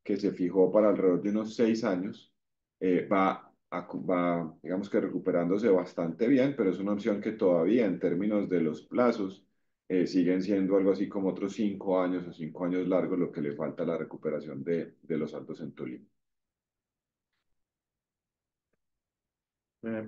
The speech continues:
Speaker 2: buenos días, y complementando la información que les da Esteban, con corte al mes de julio de este año, eh, total compañía tenemos un saldo pendiente por recuperar de aproximadamente cuatrocientos seis mil millones,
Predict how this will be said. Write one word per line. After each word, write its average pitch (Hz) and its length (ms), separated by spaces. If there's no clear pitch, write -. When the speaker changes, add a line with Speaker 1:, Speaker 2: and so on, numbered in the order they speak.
Speaker 2:
buenos 131 300
días, 135 240
y 123 40
complementando 131 720
la 156 120
información 123 480
que 151 100
les 151 160
da 120 80
Esteban, 156 560
con 123 260
corte 151 720
al 127 120
mes 120 200
de 139 100
julio 156 380
de 151 100
este 156 260
año, 151 440
eh, 117 320
total 123 380
compañía 151 500
tenemos 123 400
un 143 100
saldo 143 300
pendiente 120 380
por - 180
recuperar 117 560
de 131 60
aproximadamente 131 760
cuatrocientos 117 720
seis 120 140
mil 113 180
millones, 156 580